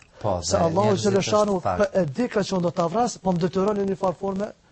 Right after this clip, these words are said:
Speaker 1: Po.
Speaker 2: pa tjetër ta vras.
Speaker 1: Kjo mund
Speaker 2: E
Speaker 1: jetë
Speaker 2: kjo,
Speaker 1: një,
Speaker 2: kjo është dilema që
Speaker 1: një
Speaker 2: ne themi
Speaker 1: dilemë.
Speaker 2: ju. Pse Allahu Xheleshanu e din se ti do ta vrasësh, kjo nuk ta imponon ty që me zor ti me vra. Sepse ti kalon ty të lirë. Mirë po, dija e tij e pakufishme. Dija e,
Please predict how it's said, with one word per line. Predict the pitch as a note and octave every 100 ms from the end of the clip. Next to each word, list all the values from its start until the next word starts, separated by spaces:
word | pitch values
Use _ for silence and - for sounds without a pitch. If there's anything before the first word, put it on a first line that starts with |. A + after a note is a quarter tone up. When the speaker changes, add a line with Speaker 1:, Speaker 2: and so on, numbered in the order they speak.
| _ -
Speaker 1:
Po. | -
Speaker 2:
pa | G#3
tjetër | G3+ G3+ G3 G3+ F#3
ta | F3+
vras. | E3 C#3+ A2
Speaker 1:
Kjo |
mund | G#2 F#2+
Speaker 2:
E | G#2
Speaker 1:
jetë | E3+ -
Speaker 2:
kjo, | G#3+
Speaker 1:
një, | - - -
Speaker 2:
kjo | A3+
është | A3 G#3
dilema | F#3+ G3 F#3+
që | -
Speaker 1:
një | D#3 - G2+
Speaker 2:
ne | G2
themi | G#3
Speaker 1:
dilemë. | F3+ G3+ F#3+ F#3+
Speaker 2:
ju. | D#3+ - _ - - - - - -
Pse | -
Allahu | F#3 G3+ A3+
Xheleshanu | F3+ F#3 F3 G#3 G3
e | F#3
din | D3+ G#3+ F3 C3+
se | -
ti | D3 F#3
do | F3
ta | E3+
vrasësh, | C#3+ F#3 G#3 G3
kjo | -
nuk | F#3 G3
ta | G#3
imponon | G3 F#3+ F3+ F#3+
ty | E3 F#3+
që | -
me | D3+ F3
zor | D3 F#3 E3+
ti | F#3
me | D#3+ D3+
vra. | C#3 A#2+ - _ _ _ _ _ _ _ _ _
Sepse | - D#3 - E3+
ti | -
kalon | E3 F#3+ F#3
ty | F3+
të | E3+
lirë. | D3+ D#3 C3 - _ _ _ - -
Mirë | F#3 E3+
po, | E3+
dija | - G3+ B3+
e | A#3
tij | A#3 A3+
e | G3
pakufishme. | G3+ F#3+ E3+ F#3 C#3+ B2+ B2+ -
Dija | C3+ F#3+ G3+
e, | G3+